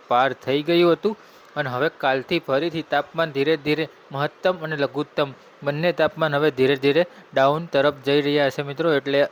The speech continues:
હવે તે ગરમીનો જે રાઉન્ડ છે ને એ હવે ડાઉન થવાનો છે. હવે બે દિવસ આંશિક રાહત મળ્યા પછી, અ,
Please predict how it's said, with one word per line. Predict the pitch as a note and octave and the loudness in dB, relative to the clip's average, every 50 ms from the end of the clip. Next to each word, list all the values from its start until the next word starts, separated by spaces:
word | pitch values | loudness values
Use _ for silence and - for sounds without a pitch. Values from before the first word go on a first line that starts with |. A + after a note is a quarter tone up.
| - - | 0 0
હવે | D3 D3+ D#3 | 0 0 0
તે | C#3+ - E3 | 0 0 -2
ગરમીનો | C3+ B2+ C3 B2 B2+ C#3 D3+ D#3+ E3 E3 | 0 0 -2 -2 -2 -4 -6 -4 -4 -4
જે | D#3 C#3+ D#3 D#3+ | -2 0 0 0
રાઉન્ડ | C#3+ D3 D3 D3+ D#3 D3 | 2 2 0 0 0 -2
છે | - - E3+ | -4 -4 -4
ને | D#3 C#3 B2 - - - - - - | -4 -4 -10 -12 -14 -20 -20 -12 -4
એ | D#3 F3 E3 | -2 0 2
હવે | D3+ C#3+ C#3+ D#3+ E3 D3 - - - - - - - - - - - - - - - - - D#3 D3+ C#3+ | 2 4 4 4 4 2 0 -4 -12 -20 -20 -20 -20 -20 -20 -20 -20 -20 -20 -20 -20 -12 -10 -8 -4 0
ડાઉન | C#3+ D3 D#3 F3 F#3 E3+ | 2 2 2 2 0 0
થવાનો | F3 E3+ D#3+ D#3+ D#3 D3+ D3 C#3+ C#3 | 0 2 2 2 2 2 0 0 2
છે. | D3 E3 E3+ - - - - _ - | 0 0 -2 -2 -10 -20 -18 _ -4
હવે | C3+ C3+ C3+ D3 D#3 D#3+ | 0 0 2 2 2 2
બે | D3+ D3+ D#3 F3 F3+ | 2 2 2 2 4
દિવસ | E3 E3 E3+ E3+ D#3+ - | 4 4 4 4 4 2
આંશિક | D3+ C#3 C#3 C3+ - E3+ D#3 | 0 -2 -2 -2 -2 -2 0
રાહત | D#3 C#3+ D3 D3+ C#3+ | 2 2 2 2 0
મળ્યા | D3 D3 C#3+ C#3+ C#3+ C#3 | -2 -4 -2 0 0 0
પછી, | - C#3+ B2+ - - D#3+ D3+ C#3 - - - - - | 2 0 0 0 0 -2 -2 -2 -4 -12 -20 -20 -14
અ, | - | -10